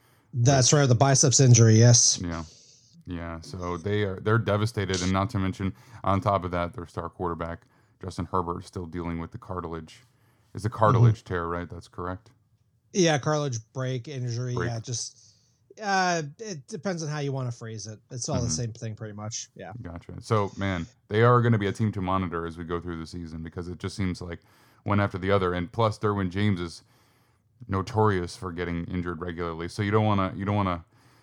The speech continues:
Speaker 2: jinx that. You know, it's a knock on wood
Speaker 1: Absolutely.
Speaker 2: situation, but it's just like, it
Speaker 1: <laughs>
Speaker 2: seems like the one guy who's the most hurt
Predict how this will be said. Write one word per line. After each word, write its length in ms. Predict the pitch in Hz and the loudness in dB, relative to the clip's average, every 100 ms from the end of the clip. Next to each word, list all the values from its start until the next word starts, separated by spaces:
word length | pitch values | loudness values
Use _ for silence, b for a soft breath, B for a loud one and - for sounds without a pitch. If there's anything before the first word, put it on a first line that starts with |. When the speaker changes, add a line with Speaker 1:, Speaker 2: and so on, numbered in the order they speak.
| b b | b b
Speaker 2:
jinx 260 | - 107 - | 0 0 0
that. 320 | 101 92 92 - - | -6 -6 -10 -16 -2
You 100 | 123 | 0
know, 120 | 92 | 2
it's 160 | 90 - | 0 -2
a 60 | 92 | 0
knock 240 | 92 - | 0 0
on 160 | 90 87 | -2 0
wood 100 | 113 | -4
Speaker 1:
Absolutely. 160 | 131 | -4
Speaker 2:
situation, 440 | 117 90 87 90 85 | -4 -6 -6 -6 -2
but 100 | 92 | -2
it's 140 | 92 | -2
just 200 | - 113 | -2 -2
like, 200 | 101 90 | -2 -2
it 100 | - | -2
Speaker 1:
<laughs> 20 | |
Speaker 2:
seems 240 | 123 123 113 | 4 6 6
like 140 | 107 | 4
the 80 | 107 | 2
one 220 | 101 107 | 2 2
guy 240 | 101 101 95 | 2 0 -2
who's 200 | 95 85 | -4 -6
the 80 | 85 | -2
most 280 | 90 98 | 0 -2
hurt 260 | - 85 | -2 -6